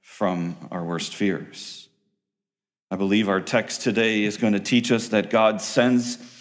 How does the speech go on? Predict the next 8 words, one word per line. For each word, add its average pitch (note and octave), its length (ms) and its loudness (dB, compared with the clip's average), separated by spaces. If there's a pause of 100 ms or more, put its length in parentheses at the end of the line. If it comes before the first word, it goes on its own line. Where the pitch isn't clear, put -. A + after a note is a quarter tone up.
(160)
his A#2+ 200 0
powerful B2 600 2
prophet C3 760 0 (680)
to A2 120 2
rescue A#2+ 480 2
us G#2 240 2
from G2+ 420 0 (280)
real A2+ 520 4